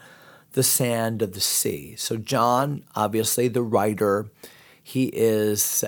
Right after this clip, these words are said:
exiled on the island of Patmos. From chapter four until now, he has been just talking about this vision that he has seen, uh, and describing it. God has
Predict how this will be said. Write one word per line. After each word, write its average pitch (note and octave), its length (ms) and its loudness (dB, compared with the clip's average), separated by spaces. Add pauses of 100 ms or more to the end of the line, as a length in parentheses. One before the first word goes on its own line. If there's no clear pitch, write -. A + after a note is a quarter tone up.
(120)
exiled A2 880 2 (100)
on G#2 220 -4
the G#2 180 -6
island F#2 400 -8
of F2 140 -16
Patmos. B2 760 -2 (360)
From G#2+ 240 -4
chapter G#2+ 400 -2
four C3+ 560 4
until G#2+ 380 -4
now, A2+ 540 2
he - 360 -10
has G#2 180 -10
been F#2+ 540 -6 (480)
just - 240 -4
talking C3+ 460 -2
about A2 280 -2
this A2 200 -4
vision B2+ 600 -4
that A2+ 200 -4
he C3 120 -2
has B2+ 120 0
seen, C3 540 0 (680)
uh, G#2 240 2 (240)
and A2 240 -4
describing B2+ 760 2
it. C#3 340 -4
God G2+ 400 2
has A2+ 180 -2